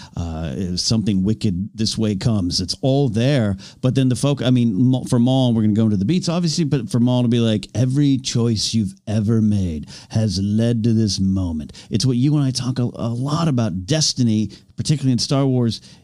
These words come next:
is not necessarily a journey there. It's, it's, it's getting to, getting you to that point of choice. So that's there for Ahsoka. But then to tie it into Anakin is, is something I did not expect to get out of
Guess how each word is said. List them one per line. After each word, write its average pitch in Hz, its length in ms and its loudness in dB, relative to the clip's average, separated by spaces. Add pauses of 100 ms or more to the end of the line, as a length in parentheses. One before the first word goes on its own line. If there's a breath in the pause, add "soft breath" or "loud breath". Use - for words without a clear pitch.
(100)
is 98 140 0
not 139 200 2
necessarily 127 580 2
a 110 40 2
journey 120 360 2
there. 123 300 2 (180 loud breath)
It's, - 260 -2 (120)
it's, - 320 -2
it's 135 120 -2
getting 135 300 2
to, 120 80 2
getting 135 460 0
you 131 80 2
to 123 120 0
that 117 200 -2
point 127 240 0
of 98 100 -4
choice. 175 600 0 (260 loud breath)
So - 160 -2
that's 147 220 0
there 156 120 0
for 127 100 -2
Ahsoka. 131 400 0
But 113 120 0
then 127 120 2
to 117 140 -4
tie 160 280 -2
it 190 140 0 (120)
into 147 640 0 (600)
Anakin 143 560 0 (1160)
is, 120 680 0
is 127 180 0
something 139 300 2
I 123 100 2
did 127 200 0
not 143 240 0
expect - 680 -4 (180)
to 117 80 0
get 117 200 0
out 110 180 0
of 98 160 -2